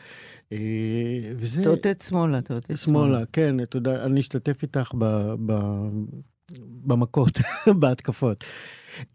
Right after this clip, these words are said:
Speaker 1: בואי נדבר על העברית. זה ממש ממקום אחר לגמרי. עברית, אה, אנחנו רואים היום, אני בטוח שאת גם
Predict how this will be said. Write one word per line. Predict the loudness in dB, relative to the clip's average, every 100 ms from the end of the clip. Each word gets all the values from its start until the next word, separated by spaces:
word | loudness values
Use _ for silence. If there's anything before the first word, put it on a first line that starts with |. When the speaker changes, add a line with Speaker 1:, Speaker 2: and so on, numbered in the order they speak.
| 2
Speaker 1:
בואי | 4 4
נדבר | 4 4
על | 6 6
העברית. | 4 2 2 2 2 -4 -20 -20 _ _ -20 -12 -4
זה | -2
ממש | 0 2 4
ממקום | 2 2 0 0
אחר | 0 -2
לגמרי. | -2 -4 -6 -8 -10 -6
עברית, | -4 0 2 4 2 -4 -20 _ -6
אה, | -2 0 -2 -2
אנחנו | -4 -2 0
רואים | 2 2 2
היום, | 2 2 2 0 -2 -4
אני | -2 2 4 2 0 -2
בטוח | -2 0 0 2
שאת | 0 0 -4 -6 -4
גם | 0 2 4 2 2